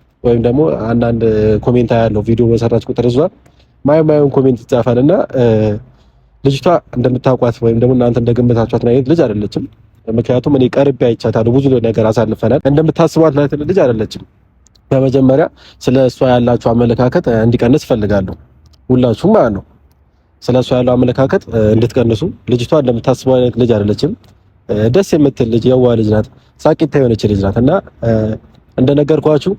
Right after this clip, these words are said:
ህይወትን አቅልላልኛለች። አዲስ አበባ መጥቼ የመጀመሪያ ሰው ነው ያገኘኋት እሷን ነበርና፣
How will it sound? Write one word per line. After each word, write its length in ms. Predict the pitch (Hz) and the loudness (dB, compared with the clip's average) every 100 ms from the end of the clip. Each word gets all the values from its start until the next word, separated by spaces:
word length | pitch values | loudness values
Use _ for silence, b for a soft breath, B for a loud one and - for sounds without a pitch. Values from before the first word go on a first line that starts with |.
| b b b | b b b
ህይወትን 300 | 143 156 165 | 0 2 2
አቅልላልኛለች። 800 | 147 143 147 135 123 120 107 104 - - - _ 110 | 0 2 0 2 2 2 0 -2 -6 -14 -20 _ -2
አዲስ 240 | 117 113 | -2 0
አበባ 160 | 135 131 | 0 2
መጥቼ 220 | 135 - 175 | 0 0 2
የመጀመሪያ 500 | 147 139 147 139 127 | 4 2 2 2 2
ሰው 140 | 131 | 2
ነው 100 | 123 | 2
ያገኘኋት 360 | 123 123 123 120 | 2 2 2 0
እሷን 220 | - 123 | -2 0
ነበርና፣ 360 | 123 127 131 | 0 0 2